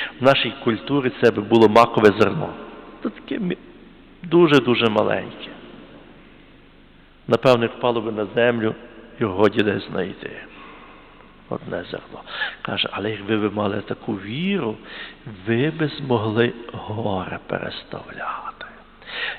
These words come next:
Відтак дальше Ісус Христос дає рецепт.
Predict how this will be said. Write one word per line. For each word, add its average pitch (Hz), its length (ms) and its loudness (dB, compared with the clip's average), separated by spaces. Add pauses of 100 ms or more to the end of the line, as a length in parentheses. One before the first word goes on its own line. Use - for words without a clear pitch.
Відтак 131 520 0
дальше 123 640 2 (520)
Ісус 120 420 0
Христос 120 680 -2 (920)
дає 101 440 0
рецепт. - 640 -10